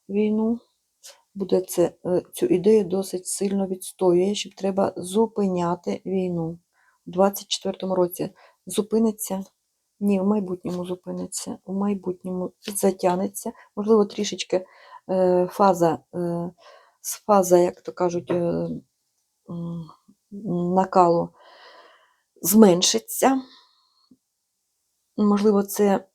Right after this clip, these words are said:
м, ця уміряність вляже-, ляже в новий етап врегулювання, але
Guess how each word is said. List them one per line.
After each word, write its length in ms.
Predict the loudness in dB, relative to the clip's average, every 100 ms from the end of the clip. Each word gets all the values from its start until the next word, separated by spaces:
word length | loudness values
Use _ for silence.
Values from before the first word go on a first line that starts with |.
| _ _ _ _ _ _ _ _ -14
м, 180 | -10
ця 160 | 2 2
уміряність 840 | 4 0 2 2 2 -2 -6 -10
вляже-, 580 | -4 2 2 2 0 -2 2
ляже 460 | 2 2 0 -4 -6
в 120 | -4
новий 440 | 0 2 2 0 -8
етап 460 | -6 -2 -2 -4 -8
врегулювання, 1120 | 0 0 4 4 6 4 2 0 -4 -6 -8 _ _ _ _ _ _ _ _ _
але 580 | -2 0 2 2 2 0